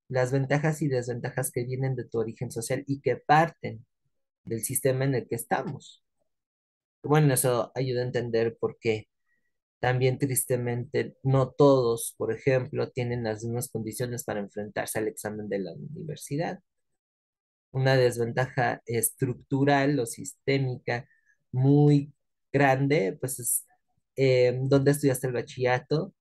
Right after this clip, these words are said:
la calidad de ese modelo y también las prioridades o necesidades que tienes que atender, considerando además que una gran parte de la población a la par de formarse académicamente, porque no se tienen <laughs> los accesos para una educación de calidad,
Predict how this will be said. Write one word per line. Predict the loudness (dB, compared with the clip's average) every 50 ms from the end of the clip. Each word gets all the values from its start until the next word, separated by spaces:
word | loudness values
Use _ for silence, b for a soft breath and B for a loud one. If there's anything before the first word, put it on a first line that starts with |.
| _ _ _ _ _ _ _ _ _
la | -6 -4 -4 -4 -2
calidad | 0 0 0 0 0 -2 -2 2 2 2 2 2
de | 0 0 2 2 2 2
ese | 0 0 -2 -2
modelo | -2 -2 -4 -2 -2 -2 -2 -2 -4 -6 -6 -6 -8 _ _ _ _ _ _ _ _ _ _ -10
y | -10 -6 -2
también | 0 0 0 2 2 4 4 4 4
las | 2 0 -2 -6 _ _
prioridades | 2 2 4 2 2 0 0 0 0 0 0 -2 -2
o | -4
necesidades | -4 -4 -6 -8 -8 -6 -4 -4 -4 -4
que | -8 -8
tienes | -8 -8 -8 -8 -8 -8
que | -8 -8
atender, | -8 -8 -8 -8 -6 -4 -4 -4 -4 -4
considerando | -6 -6 -6 -6 -6 -4 -4 -4 -4 -4 -4 -4
además | -2 -2 -2 -2 -2 0 -2 -2 -4
que | -6
una | -6 -4 -6 -6
gran | -6 -8 -8 -6
parte | -4 -6 -4 -2 0
de | 0
la | 0 -2 -4 -2
población | -2 0 0 2 2 2 2 2 0 -2 -4 -4 -6 -10 b b b b b b b _ _ _ -2
a | 2 2
la | 4 2 2 2
par | 2 2 2 4
de | 2 0
formarse | 2 0 0 0 0 -2 -4 -4 -4 -6
académicamente, | -8 -8 -8 -6 -4 -2 -2 -2 -2 -4 -4 -2 0 0 2 2 2 0 2 0 0 0
porque | -2 -4 -4 -4 -4
no | -6 -6 -6
se | -6 -6 -6
tienen | -4 -4 -4 -4 -4 0 2
<laughs> | 2 4 4
los | 4 4 4 2
accesos | 0 -2 -2 -4 -6 -6 -6 -6 -6 -4 -4
para | -2 -2 0 0 0 -2
una | -2 -4 -6
educación | -6 -6 -8 -10 -10 -12 -10 -10 -8 -8
de | -8 -8
calidad, | -6 -4 -2 0 2 4 4 2 0